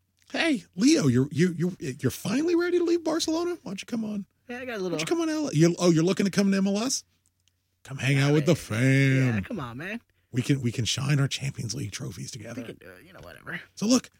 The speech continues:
Speaker 1: y-, y-, if you look at it as, as I, I get people being mad because it means Sebastian Leget's the, the, the cam, and that's not what they wanted. But if you look at how this
Speaker 2: Which is not even necessarily true, 'cause we still have
Speaker 1: It's probably true.
Speaker 2: It's probably true.
Speaker 1: It's probably
Speaker 2: But,
Speaker 1: true.
Speaker 2: you know,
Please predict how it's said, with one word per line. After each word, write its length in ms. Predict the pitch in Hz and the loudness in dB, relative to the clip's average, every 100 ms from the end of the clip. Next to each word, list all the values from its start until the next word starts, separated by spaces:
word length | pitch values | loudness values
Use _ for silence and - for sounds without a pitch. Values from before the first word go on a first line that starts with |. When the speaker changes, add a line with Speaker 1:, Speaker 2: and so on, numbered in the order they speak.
| - _ - | -20 _ -6
Speaker 1:
y-, 140 | 196 - | -4 0
y-, 160 | 165 - _ _ _ _ _ 175 | -2 -2 _ _ _ _ _ 0
if 120 | 143 | 2
you 80 | 151 | 4
look 180 | 208 | 2
at 140 | 196 175 | 2 2
it 80 | 147 | 2
as, 180 | 123 - | 0 -2
as 300 | 135 127 113 - | -2 -2 -2 -2
I, 120 | 143 - | -2 0
I 60 | |
get 180 | 120 170 | 2 2
people 240 | 160 151 139 | 2 2 4
being 240 | 135 123 | 4 4
mad 320 | 113 120 135 | 2 0 0
because 240 | 110 123 117 | 0 0 0
it 140 | 117 | 0
means 260 | 117 120 107 | 0 0 0
Sebastian 460 | 101 104 104 - | -4 -4 -4 -4
Leget's 300 | 98 98 101 | -4 -6 -8
the, 240 | - 107 - | -8 -10 -8
the, 220 | - 101 104 | -8 -8 -10
the 80 | - | -12
cam, 260 | - 104 98 | -8 -6 -4
and 80 | |
that's 200 | 104 101 | -4 -4
not 120 | 110 123 | -6 -8
what 120 | 131 | -10
they 80 | 107 | -12
wanted. 320 | 123 - - _ _ - _ | -12 -14 -20 _ _ -20 _
But 120 | 143 127 | -2 2
if 100 | 127 | 4
you 80 | |
look 200 | 135 135 | 4 2
at 140 | 131 131 - | 0 -4 -8
how 220 | - 131 | -4 0
this 100 | 135 | 4
Speaker 2:
Which 140 | - 311 | 4 6
is 80 | |
not 140 | 262 240 | 6 6
even 120 | 208 | 4
necessarily 360 | 196 196 165 156 | 2 2 0 0
true, 260 | - 190 | 4 4
'cause 200 | 175 151 | 2 -2
we 80 | 160 | -4
still 220 | 147 180 | -2 -2
have 280 | 160 147 143 | -2 -4 -6
Speaker 1:
It's 80 | 143 | -10
probably 340 | - - - | -16 -20 -18
true. 160 | - - | -16 -12
Speaker 2:
It's 120 | 120 | -14
probably 180 | 123 - | -14 -18
true. 60 | - | -16
Speaker 1:
It's 100 | - | -16
probably 400 | - 226 247 208 | -2 4 4 4
Speaker 2:
But, 60 | 202 | 0
Speaker 1:
true. 200 | - - - - _ _ - | -6 -10 -12 -18 _ _ -6
Speaker 2:
you 120 | 175 | -2
know, 280 | 165 143 | -2 -2